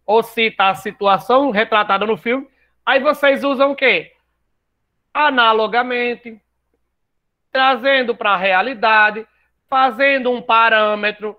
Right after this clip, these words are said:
fazendo uma comparação com a realidade. Aí você tá vendo? Você tá usando produtivamente. Então você tá mostrando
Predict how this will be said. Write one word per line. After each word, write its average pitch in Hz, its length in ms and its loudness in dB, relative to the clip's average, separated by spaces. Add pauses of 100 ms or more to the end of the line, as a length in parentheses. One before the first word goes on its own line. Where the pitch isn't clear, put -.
(340)
fazendo 254 600 -2
uma 247 160 0
comparação 233 880 -4
com 214 140 -10
a 196 80 -4
realidade. 226 440 -2
Aí 190 140 -4
você 202 220 -10
tá 190 120 -2
vendo? 247 200 -4
Você 202 180 -12
tá 196 160 -6
usando 196 380 -6
produtivamente. 240 1120 -10 (500)
Então 190 220 -4
você - 120 -10
tá 196 200 0
mostrando 190 760 -2